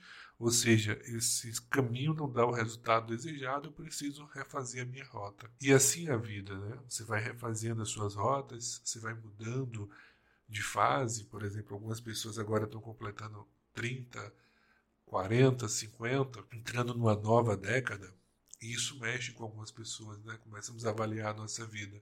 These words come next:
E aí depois eu vou falar um pouquinho sobre essas crises do trinta, quarenta, cinquenta, mas isso aí fica para um próximo podcast. Então você começa a se questionar muito sobre o seu futuro, né? E você tem que ter cuidado,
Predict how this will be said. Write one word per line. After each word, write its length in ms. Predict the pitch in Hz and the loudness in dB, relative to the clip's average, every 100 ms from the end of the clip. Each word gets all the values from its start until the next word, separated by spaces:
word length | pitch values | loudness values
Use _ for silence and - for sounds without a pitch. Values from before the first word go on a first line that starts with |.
| _ | _
E 160 | 117 110 | -4 0
aí 140 | 101 | 2
depois 300 | 107 117 117 | 0 0 0
eu 40 | 113 | 0
vou 80 | 110 | 0
falar 220 | 107 104 | 0 0
um 60 | |
pouquinho 300 | - - 107 | -2 -6 -4
sobre 260 | 101 98 98 | -4 -4 -4
essas 320 | 92 98 - | -2 -2 -2
crises 460 | - 104 98 95 - | -4 -6 -6 -8 -10
do 100 | 101 | -12
trinta, 400 | - 104 101 - | -12 -12 -10 -14
quarenta, 420 | - - 98 95 | -12 -12 -12 -12
cinquenta, 600 | - 110 - 101 98 117 117 | -12 -12 -14 -16 -16 -18 -12
mas 160 | 117 | -10
isso 80 | - | -8
aí 120 | 113 | -8
fica 260 | 113 - 123 | -8 -10 -10
para 140 | - | -10
um 200 | 120 - - - _ | -18 -18 -20 -20 _
próximo 420 | - 113 107 - 113 | 2 4 4 0 -4
podcast. 720 | 113 104 104 - - - - | -2 -2 -2 -6 -6 -8 -10
Então 260 | 117 131 147 | -2 4 4
você 160 | 151 | 2
começa 560 | 160 151 151 156 170 - | -2 2 2 2 -4 -6
a 100 | 120 | -4
se 120 | - - | -2 -2
questionar 440 | 151 - 151 156 | -4 -4 -2 -2
muito 240 | 139 143 | 0 -2
sobre 180 | 147 131 | -4 -4
o 40 | 113 | -4
seu 200 | 131 117 | -4 -8
futuro, 540 | 110 - 139 160 117 | -12 -8 -4 -2 -2
né? 180 | 110 123 - - | -6 -8 -14 -16
E 100 | 123 | -10
você 80 | - | -10
tem 100 | 131 | -10
que 80 | - | -10
ter 120 | 123 | -12
cuidado, 580 | 139 123 107 101 101 | -8 -2 -2 -2 -6